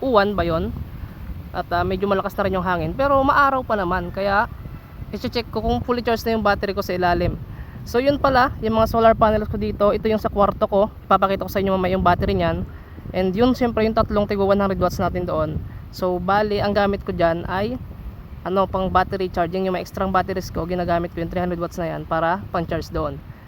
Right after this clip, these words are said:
And this one naman, lahat yan is doon sa pinaka main setup ko.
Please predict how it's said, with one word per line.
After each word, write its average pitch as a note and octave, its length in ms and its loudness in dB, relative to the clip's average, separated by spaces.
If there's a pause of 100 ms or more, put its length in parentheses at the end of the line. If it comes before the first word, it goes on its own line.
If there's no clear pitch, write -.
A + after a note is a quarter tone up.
(180)
And F#3+ 160 -2
this G#3+ 240 -4
one G#3+ 80 2
naman, G3+ 240 0
lahat F3+ 240 -4
yan E3 320 -4
is F#3+ 240 -6
doon F3+ 240 -2
sa F3 160 -6
pinaka F3 240 -4
main E3+ 240 -2
setup D#3+ 480 -10
ko. C#3 160 -10